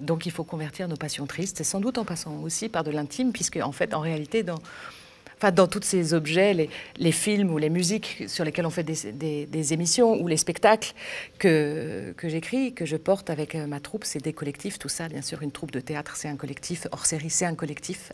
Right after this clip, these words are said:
égalité parfaite de tous les travailleurs dans le collectif. En fait, à chaque fois, il y a de l'intime, bien sûr,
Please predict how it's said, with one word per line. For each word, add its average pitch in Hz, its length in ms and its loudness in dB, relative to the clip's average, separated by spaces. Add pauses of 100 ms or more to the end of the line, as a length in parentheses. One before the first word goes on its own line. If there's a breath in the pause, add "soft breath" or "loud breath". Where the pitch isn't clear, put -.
égalité 143 440 -2
parfaite - 540 -4
de 147 120 -6
tous - 200 -10
les 147 60 -4
travailleurs 147 540 -8
dans 135 80 -6
le 143 60 -6
collectif. - 520 -10 (640 loud breath)
En 170 80 6
fait, 185 200 6
à 175 40 4
chaque 170 180 0
fois, 185 80 0
il 175 40 0
y 165 40 6
a 147 40 6
de 151 80 0
l'intime, 180 400 2
bien 156 200 -2
sûr, 151 260 -4